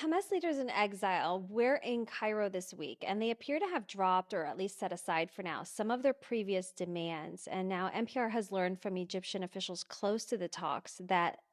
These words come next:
Hamas is now saying they would agree to a six-week truce.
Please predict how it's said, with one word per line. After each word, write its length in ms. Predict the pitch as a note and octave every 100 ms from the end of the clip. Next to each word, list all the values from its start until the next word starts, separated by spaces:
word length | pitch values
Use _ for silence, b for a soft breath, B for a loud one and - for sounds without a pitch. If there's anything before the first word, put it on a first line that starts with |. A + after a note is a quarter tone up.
| -
Hamas 340 | G#3+ G3 G#3+ -
is 160 | G3+
now 140 | F#3 E3+
saying 300 | - F3 F3
they 100 | F3
would 100 | F3
agree 240 | F3 F#3
to 80 | G#3
a 60 | G#3+
six-week 540 | - G3+ - G3 F3
truce. 460 | - - D3 -